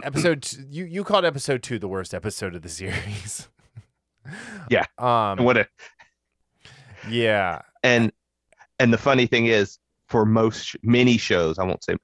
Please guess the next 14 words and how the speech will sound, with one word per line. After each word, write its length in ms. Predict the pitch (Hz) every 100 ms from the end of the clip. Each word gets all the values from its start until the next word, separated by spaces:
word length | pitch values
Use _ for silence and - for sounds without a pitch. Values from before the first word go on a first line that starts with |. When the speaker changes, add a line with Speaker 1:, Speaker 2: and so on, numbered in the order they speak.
| _ -
Speaker 2:
especially 460 | - 165 - 101
C 180 | - 107
W 280 | 95 90 82
shows, 420 | - 78 82 - _
that 160 | 110 90
would 140 | 107
be 120 | 98 95
one 200 | 92 90
of 140 | 87
the 120 | 87 -
better 320 | 95 90 90 -
episodes. 480 | 85 - - - -
Well, 220 | - 117 - -
no, 240 | 113 78